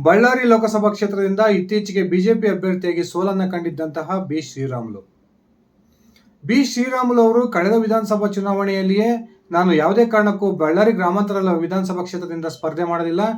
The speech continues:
ಬದಲಾಗಿ ನನಗೆ ಸಂಡೂರಿಂದ ಟಿಕೆಟ್ ಅನ್ನು ಕೊಡಿ, ನಾನು ಸುಲಭವಾಗಿ ಗೆದ್ದು ಬರ್ತೀನಿ" ಅಂತಕ್ಕಂಥ ಒಂದು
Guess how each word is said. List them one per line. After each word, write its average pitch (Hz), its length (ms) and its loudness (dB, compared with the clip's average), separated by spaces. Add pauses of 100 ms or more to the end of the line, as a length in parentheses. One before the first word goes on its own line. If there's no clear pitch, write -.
(320)
ಬದಲಾಗಿ 226 320 4
ನನಗೆ 185 320 0
ಸಂಡೂರಿಂದ 214 480 0
ಟಿಕೆಟ್ 185 380 -4
ಅನ್ನು 180 120 -4
ಕೊಡಿ, 180 240 0
ನಾನು 185 200 -2
ಸುಲಭವಾಗಿ 185 440 -2
ಗೆದ್ದು 156 240 -4
ಬರ್ತೀನಿ" 185 280 -4
ಅಂತಕ್ಕಂಥ 143 420 -10
ಒಂದು 143 420 -4